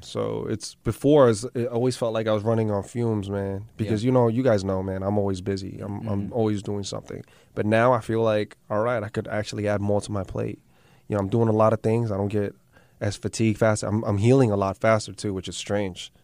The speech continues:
Speaker 1: at
Speaker 2: Wow,
Speaker 1: my age.
Speaker 2: really?
Speaker 1: Yeah, yeah. I'm, I'm, I'm, I'm recovering a lot faster from my workouts. Usually, I'd, I'd, I'd have to, like, be really strategic or just be a tough, you know, mentally through it, you know,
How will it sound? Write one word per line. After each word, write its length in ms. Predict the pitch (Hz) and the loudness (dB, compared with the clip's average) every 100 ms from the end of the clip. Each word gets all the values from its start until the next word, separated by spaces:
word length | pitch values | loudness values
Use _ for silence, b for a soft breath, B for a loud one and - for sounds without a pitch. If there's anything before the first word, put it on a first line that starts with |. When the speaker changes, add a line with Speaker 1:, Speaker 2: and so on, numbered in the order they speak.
| - | -10
Speaker 1:
at 80 | 101 | -4
Speaker 2:
Wow, 40 | 98 | -2
Speaker 1:
my 100 | 101 | 0
age. 360 | 107 123 - | 0 -2 -6
Speaker 2:
really? 160 | 107 107 | -8 -6
Speaker 1:
Yeah, 120 | 104 - - 113 B B - | -6 -10 -18 -16 B B -2
yeah. 180 | 113 | 0
I'm, 140 | 110 104 | 2 0
I'm, 200 | 101 95 | -2 -4
I'm, 220 | 92 85 | -10 -10
I'm 240 | 98 104 110 | -12 -10 -2
recovering 500 | 107 - 120 113 95 | -2 2 0 2 -2
a 40 | |
lot 380 | 90 95 107 107 | -2 0 0 -2
faster 320 | - 101 98 | -4 -4 -6
from 180 | 104 107 | -8 -8
my 80 | 98 | -6
workouts. 580 | 98 104 101 92 92 - b b b - | -2 -2 -2 -8 -8 -12 b b b 2
Usually, 500 | 127 127 123 120 110 | 4 6 4 2 2
I'd, 140 | 104 - b b b - | 2 -4 b b b -4
I'd, 160 | 107 - - | -4 -6 -6
I'd 180 | 104 101 | -2 -2
have 160 | 104 110 | -2 -2
to, 120 | 113 | 0
like, 200 | 104 98 | 0 0
be 160 | 107 104 | 0 2
really 300 | 110 120 113 | 4 6 4
strategic 540 | - 104 - 117 110 | 0 -6 -6 -4 -4
or 100 | 104 | -4
just 260 | 95 104 - - | -2 -6 -8 -6
be 100 | 110 | -2
a 40 | 104 | -2
tough, 440 | - 113 - - _ b b b b - | 0 -2 -2 -16 _ b b b b 2
you 100 | 127 | 4
know, 120 | 107 | 6
mentally 560 | 107 117 120 120 120 110 | 6 6 4 2 2 2
through 320 | - 123 120 | 2 4 4
it, 220 | 120 117 _ - | 2 0 _ -6
you 140 | 117 | 0
know, 380 | 110 107 107 104 | 2 2 0 -4